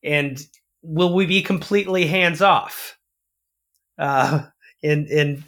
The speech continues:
letting the children make all the decisions about what to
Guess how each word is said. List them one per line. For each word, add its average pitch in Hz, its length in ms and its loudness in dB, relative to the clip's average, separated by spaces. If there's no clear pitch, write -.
letting 160 420 0
the 151 80 -4
children 160 440 2
make 147 200 0
all 147 160 2
the 139 120 -2
decisions 143 600 -4
about 131 280 -2
what 131 180 -4
to 120 300 -2